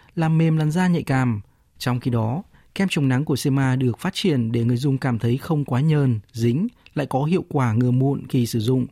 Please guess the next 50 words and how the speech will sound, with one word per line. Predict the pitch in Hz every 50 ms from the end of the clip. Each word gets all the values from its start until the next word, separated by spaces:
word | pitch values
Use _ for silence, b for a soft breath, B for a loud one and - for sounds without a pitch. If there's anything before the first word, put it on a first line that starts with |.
| b b b b
làm | 151 139 131 123
se | - - 170 170 170
lỗ | 165 165 175
chân | 170 - 170 165
lông, | 165 165 165 160 151 b b b b b b
một | - 139 -
công | - 185 180 175
nghệ | 175 156 131 -
được | 139 131 - -
cấp | 180 175
bằng | 143 135 120
sáng | 107 - 107 113
chế. | - - 120 110 113 139 196 - _ _ _ _ _ _ _ _ _ _ _ _ _ _ -
Đằng | 131 123
sau | - 147 135 123
những | 127 147 175
sản | - 151 120
phẩm | - 123 113 110
này | 117 117 110 107
chính | - 123 143
là | 160 139
nỗ | 120 131
lực | 170 170 127 117
nghiên | 131 135 127 120
cứu | - 123 113 117 127
và | 120
phát | - 156 175
triển | - - 196 151 127 113
của | - 120 110
SEMA. | 107 - 139 127 120 123 127 127 123 120 120 b b b b b b b b b b b _ _
Trên | - - 151 123
thực | 127 120 -
tế, | 123 113 117 131 170 233 - b b b b
hiếm | - 151 160
có | 156 170
một | 170 208 180
doanh | 156 214 220
nghiệp | 208 185 -
khởi | - 147 123
nghiệp | 117 123 113
nào | 117 120 120 113 110
lại | 113 113 117
sở | - - 113
hữu | 101 120 160
một | 180 175 131
phòng | - - 127 117 110
nghiên | 113 113 113
cứu | - - 113 113 123
công | - 139 123
nghệ. | 123 123 123 120